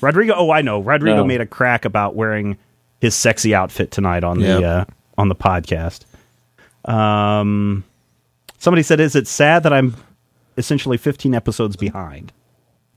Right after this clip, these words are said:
Speaker 3: Of the M S P?
Speaker 1: On the M S P.
Speaker 3: Well, it is two episodes a week. Just hurry up.
Speaker 1: It is. Just hurry up. And then he followed up with, uh, "I know, I'm catching up every night."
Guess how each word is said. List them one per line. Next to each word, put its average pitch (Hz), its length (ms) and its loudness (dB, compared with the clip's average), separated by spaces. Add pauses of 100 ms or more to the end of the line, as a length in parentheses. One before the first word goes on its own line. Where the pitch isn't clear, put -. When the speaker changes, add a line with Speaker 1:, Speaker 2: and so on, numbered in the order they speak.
(120)
Speaker 3:
Of 110 200 4
the 110 140 2
M 110 140 2
S 113 180 0
P? 131 300 4
Speaker 1:
On 113 160 0
the 113 80 0
M 110 120 -2
S 101 120 -6
P. 80 340 -8 (140)
Speaker 3:
Well, 165 300 0
it 160 140 2
is 156 140 0
two 156 160 2
episodes 131 420 0
a 117 60 2
week. 104 480 -2 (300)
Just - 220 0
hurry 107 280 2
up. 85 120 -8
Speaker 1:
It 127 100 0
is. 87 220 -4
Just 120 180 -4
hurry 95 180 0
up. 78 100 -8 (420)
And 110 160 2
then 104 100 2
he 113 100 2
followed 107 320 4
up 101 140 0
with, 101 260 0
uh, 95 200 0
"I 113 100 2
know, 95 180 2
I'm 92 100 -2
catching 92 340 -2
up 80 120 -6
every 87 180 -4
night." 73 300 -12